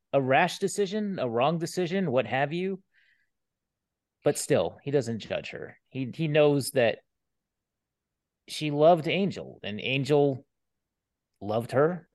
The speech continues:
apparently, but that was, you know, it, it, it's a star-crossed thing. It's a, uh, it's just, it's something that I guess she had to go through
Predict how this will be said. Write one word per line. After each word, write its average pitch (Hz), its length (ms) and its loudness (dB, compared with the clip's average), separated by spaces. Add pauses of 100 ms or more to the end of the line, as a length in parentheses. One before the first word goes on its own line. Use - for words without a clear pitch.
(120)
apparently, 160 580 -2 (360)
but 117 260 2
that 113 200 2
was, 113 500 -2 (240)
you 123 100 -4
know, 123 220 2 (840)
it, 104 200 -2
it, 113 200 -2 (1120)
it's 117 180 -4
a 113 60 -6
star-crossed 117 640 2
thing. 80 240 -10 (220)
It's 98 320 -6
a, 98 280 0
uh, 98 280 4 (2000)
it's 110 240 -2
just, - 460 -4 (1500)
it's 113 200 -2
something 131 720 2
that 104 420 4 (1900)
I 117 60 -2
guess 113 160 2
she 143 120 0
had 120 120 4
to 127 80 -4
go 131 180 2
through 98 260 -6